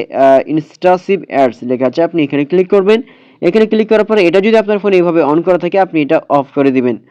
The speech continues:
অফ করে দিলে কিন্তু এখান থেকে বিভিন্ন সাইট ব্রাউজিং করার ফলে বিভিন্ন পপ আপ যে আপনার নোটিফিকেশন বলেন বা অ্যাডস যেগুলো আসে এগুলো কিন্তু আপনার ফোনে আর আসবে না। তারপর আপনাকে আরেকটা কাজ করতে হবে, আপনার ফোনে যে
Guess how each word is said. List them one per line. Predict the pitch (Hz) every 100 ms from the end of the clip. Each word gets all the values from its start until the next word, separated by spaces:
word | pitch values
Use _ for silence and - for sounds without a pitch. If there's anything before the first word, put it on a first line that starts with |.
| _ _ _ 147
অফ | 170 208
করে | 214 190
দিলে | 202 196
কিন্তু | 185 170
এখান | 170 165
থেকে | 165 151
বিভিন্ন | 143 147 160 -
সাইট | 143 135
ব্রাউজিং | 131 123 135 127
করার | 120 117
ফলে | 123 151 202 156
বিভিন্ন | 131 135 131
পপ | 135 139 156
আপ | 156 123 127
যে | 139 135 117
আপনার | 127 123 127 127
নোটিফিকেশন | 135 139 151 156 160 147
বলেন | 147 147 139
বা | 123
অ্যাডস | 135 151 139
যেগুলো | 143 131 127 123
আসে | 165
এগুলো | 151 135
কিন্তু | 127 123 117
আপনার | - 120 123
ফোনে | 139 208
আর | 320 - _ _ _
আসবে | - 180 165 139
না। | 101 _ _ _ -
তারপর | 180 202 233
আপনাকে | 220 220
আরেকটা | 208 208 202
কাজ | 196 202
করতে | 196
হবে, | 208 202
আপনার | 170 180 180
ফোনে | 190
যে | 180